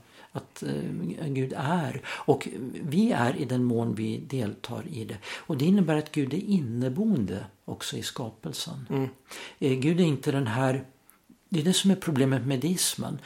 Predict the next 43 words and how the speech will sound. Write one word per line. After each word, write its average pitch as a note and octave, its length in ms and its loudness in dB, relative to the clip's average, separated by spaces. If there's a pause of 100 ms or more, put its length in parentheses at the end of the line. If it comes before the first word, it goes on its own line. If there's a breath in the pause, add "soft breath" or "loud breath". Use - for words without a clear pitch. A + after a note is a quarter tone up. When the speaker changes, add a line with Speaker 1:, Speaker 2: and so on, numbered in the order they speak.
(140 loud breath)
Speaker 2:
Mm. B2 140 -4
Speaker 1:
att C3+ 300 -2
Gud C3+ 320 2
är C3+ 60 6
långt B2+ 220 0
borta - 340 0
i C#3+ 60 0
tid B2+ 280 0
och D3+ 80 2
rum D3 220 4
också. A#2 400 -6 (400 loud breath)
Eh, A#2+ 240 2 (500 loud breath)
eh, - 200 -8 (680)
jag C#3+ 160 -2
tänker C#3+ 240 -2
mig A#2+ 100 2
att - 100 -8
Gud B2 280 2
skapar C#3 460 0
tid C3+ 280 -4
och C3+ 100 4
rum C#3 260 4
också, G#2 260 -2
det A2+ 100 0
är, A#2+ 60 0
så C3 160 -2
att A2+ 60 -4
säga, B2+ 160 -4
skapade C3+ 480 -6
kvaliteter. A2+ 640 -8
Speaker 2:
Mm. C3 160 -4
Speaker 1:
Men C#3 420 2
om C#3+ 200 -4
man C3+ 160 2
tänker G3 300 0
sig C3+ 160 -4
att - 100 -8
Gud B2+ 220 -2
bara A#2 200 2
sätter - 300 -4
igång E3 320 2
världen, - 480 -8 (580 loud breath)
eh, C3 200 4